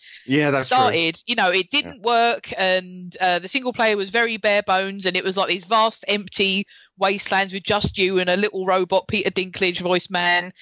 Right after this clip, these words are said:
Speaker 2: or box,
Speaker 1: And a
Speaker 2: um,
Speaker 1: wizard, what
Speaker 2: and,
Speaker 1: came from
Speaker 2: and a
Speaker 1: behind.
Speaker 2: wizard, yeah, and just weird stuff like that. And you, I mean, the best you can kind of hope for now is that over time,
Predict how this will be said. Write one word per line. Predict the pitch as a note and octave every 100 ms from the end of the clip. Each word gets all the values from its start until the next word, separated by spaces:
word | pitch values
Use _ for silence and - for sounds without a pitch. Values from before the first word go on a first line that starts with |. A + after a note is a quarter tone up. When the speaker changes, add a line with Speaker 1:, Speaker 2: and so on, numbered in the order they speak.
| - -
Speaker 2:
or | F#3 D#3+ - D#3
box, | F3 F3 - - - - - -
Speaker 1:
And | -
a |
Speaker 2:
um, | F3 E2+
Speaker 1:
wizard, | F#3 G2+ F#3+
what | F#3+
Speaker 2:
and, | F3+ F#3
Speaker 1:
came | F3+
from | G3
Speaker 2:
and | G3
a |
Speaker 1:
behind. | F3+
Speaker 2:
wizard, | F3+ F#3 F3+ F3+ - - _
yeah, | G3 F#3 F3+
and | G3 G3+
just | A3 A3
weird | A3+ C4 B3+ -
stuff | - A3+ G#3
like | G3+
that. | G3+ F#3+ F3+
And | F#3+ F#3+ G3 - - - - _ _
you, | - -
I | A3+
mean, | B3+ A#3
the | A#3+
best | D4+ E4+ C#4+
you |
can | A#3
kind | A#3+ G#3+
of |
hope | A#3 A3
for | - G3+ G3
now | F#3+ F#3
is | F3+ F3+ -
that | G3 F#3 F3
over | A3+ A#3+ A#3+
time, | - G3+ D#3+ D3+ D#3+ F3